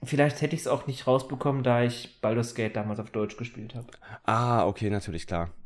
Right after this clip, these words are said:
Speaker 1: Hm.
Speaker 2: Aber ja, genau, äh, Dragon Age bekommt man zwar nicht die, äh, Sprachausgabe, aber man bekommt auch genau die gleiche Meldung.
Speaker 1: Ja.
Speaker 2: Und, äh, selbst Mass Effect hat kleine Codex-Einträge, wo genau das Gleiche gesagt wird.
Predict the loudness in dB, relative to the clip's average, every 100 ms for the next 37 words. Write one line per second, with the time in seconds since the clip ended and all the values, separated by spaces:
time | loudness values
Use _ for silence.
0 | -18 -20 _ -6 -4 -4 -8 -20 -4 6
1 | 8 8 8 8 8 6 6 2 -4 -18
2 | -8 -2 0 2 2 2 2 2 2 2
3 | 4 4 2 6 6 6 2 2 4 4
4 | 4 2 2 0 -2 -4 -2 2 2 2
5 | -2 0 2 2 2 0 -4 -10 -4 -4
6 | -4 -6 2 4 4 4 2 4 4 4
7 | 2 2 2 0 -2 -2 0 0 2 4
8 | 4 4 0 -2 2 2 4 2 2 2
9 | 0 0 2 2 0 0 -2 0 -2 -2
10 | -8